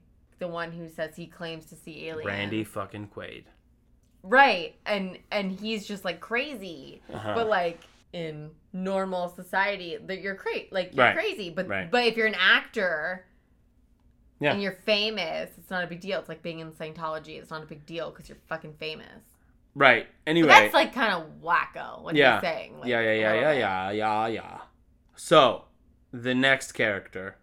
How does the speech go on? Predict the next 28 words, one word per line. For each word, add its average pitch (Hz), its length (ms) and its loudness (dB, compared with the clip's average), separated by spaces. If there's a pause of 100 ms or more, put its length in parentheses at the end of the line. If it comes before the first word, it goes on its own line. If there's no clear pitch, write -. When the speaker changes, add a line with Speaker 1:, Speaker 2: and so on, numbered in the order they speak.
(120)
Speaker 2:
that 104 140 -6
we're 107 100 -4
gonna 104 160 -6
talk 95 260 -10
about, 95 340 -16
Speaker 1:
Mm-hmm. 185 240 -10 (640)
Speaker 2:
very 110 400 -2
famous. - 480 -20 (280)
Speaker 1:
Okay. 170 280 -6 (840)
Speaker 2:
Very 117 400 0
old. 98 540 -8
Speaker 1:
Can 202 120 -6
I 170 80 -8
guess? 180 260 -8 (300)
Speaker 2:
Yeah, 117 160 -8 (140)
of - 60 -20
course. - 240 -18 (280)
Uh, 123 840 6 (260)
he 131 880 0 (260)
has 117 640 0 (140)
had 110 580 0 (300)
a 117 260 -2
huge 165 880 -4
amount 117 340 2
of 107 80 -6
science 107 320 -4
fiction 101 300 -12
roles. 90 420 -16